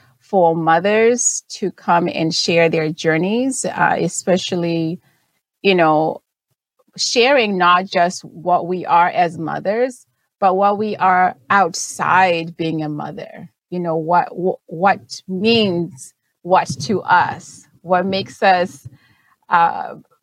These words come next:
smile, what makes us feel good, what makes us have purpose,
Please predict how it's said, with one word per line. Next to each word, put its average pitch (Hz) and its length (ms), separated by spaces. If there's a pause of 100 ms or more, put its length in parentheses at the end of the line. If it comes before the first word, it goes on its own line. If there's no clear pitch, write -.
(360)
smile, 180 960
what 180 240
makes 180 280
us 180 260
feel 175 340
good, 170 340
what 160 140
makes 170 160
us 175 80
have - 380
purpose, - 920